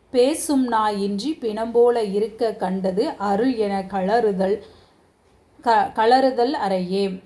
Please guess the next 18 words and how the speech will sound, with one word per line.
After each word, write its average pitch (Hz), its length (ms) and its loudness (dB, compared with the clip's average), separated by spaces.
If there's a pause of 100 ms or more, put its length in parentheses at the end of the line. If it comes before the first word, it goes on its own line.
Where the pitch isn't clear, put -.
(120)
பாருங்க, 208 420 -4
"வாதிட 262 600 0
தேடி 226 340 0
வரக்கூடிய 190 580 -2
எழு 208 340 0
மூவரும்", 185 600 -2
அப்ப 190 220 -8
இருபத்தோரு 196 680 -2
பேரும் 185 400 -2 (360)
இலங்கையிலிருந்து 240 880 0
தில்லைக்கு 240 520 -4
வந்து 190 380 0
அங்குள்ள 208 500 -2 (100)
சைவர்களை 226 680 0
வாதத்தில் 214 560 0
வெல்ல 196 260 -2
வேண்டும் 196 460 0
அப்படின்னு 185 480 -2